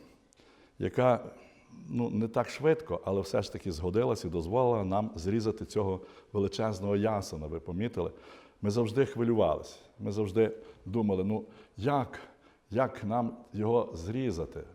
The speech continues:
Переживали дуже, тому що він гілястий, тому що він дуже, дуже такий, с-, може, і ми. Я хочу подякувати людині, власникові цього я-, цього ясена, який нарешті дав згоду зрізати його. І, і ми,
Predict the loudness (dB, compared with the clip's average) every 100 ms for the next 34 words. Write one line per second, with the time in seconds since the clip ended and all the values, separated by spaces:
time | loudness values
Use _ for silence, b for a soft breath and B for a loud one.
0 | -8 -4 -2 0 2 4 4 0 -4 -6
1 | -4 -4 -2 -2 0 0 2 4 2 0
2 | -12 -10 -8 -4 -2 0 0 0 0 -2
3 | B B B -4 -2 -2 0 0 0 -4
4 | -14 -20 B B 0 2 2 2 4 4
5 | 2 -6 B -2 0 0 0 4 4 4
6 | -2 2 2 4 4 4 2 2 0 0
7 | -6 -6 -6 -4 -2 -2 -2 -4 -4 0
8 | 2 2 0 -4 -6 -12 B B B B
9 | B -2 2 4 4 4 4 4 4 4
10 | 4 4 8 8 8 4 -4 -4 0 2
11 | 2 0 -2 -6 -6 -8 -12 B B B
12 | B B B 6 6 6 4 6 6 4